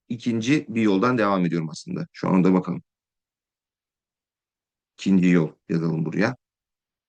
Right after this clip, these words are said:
Burada da yapacağım şey şu aslında.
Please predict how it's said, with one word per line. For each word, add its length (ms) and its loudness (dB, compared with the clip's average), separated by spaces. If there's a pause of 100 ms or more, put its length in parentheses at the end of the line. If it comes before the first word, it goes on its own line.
(1700)
Burada 220 6
da 40 6
yapacağım 380 6
şey 180 6
şu 180 2
aslında. 520 -2